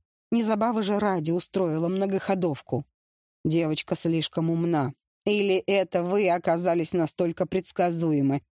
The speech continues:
В своей равнодушной манере отозвался Ксиер.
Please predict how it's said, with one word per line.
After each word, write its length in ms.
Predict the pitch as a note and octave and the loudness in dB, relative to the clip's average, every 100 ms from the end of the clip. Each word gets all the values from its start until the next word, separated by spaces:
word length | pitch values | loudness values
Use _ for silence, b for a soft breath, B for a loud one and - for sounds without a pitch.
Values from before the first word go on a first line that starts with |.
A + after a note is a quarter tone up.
| _ | _
В 60 | - | -2
своей 400 | B3+ B3+ C#4 D#4+ | 0 2 4 4
равнодушной 640 | D4+ C4+ C4+ C#4 - A#3+ A#3 | 2 2 2 2 2 0 2
манере 460 | G#3+ A3+ C#4+ D4 | 2 2 2 2
отозвался 600 | B3 G3+ F#3 F#3+ G#3 G#3+ | 2 0 2 0 2 -2
Ксиер. 480 | - - F#3 E3+ | -2 -2 2 0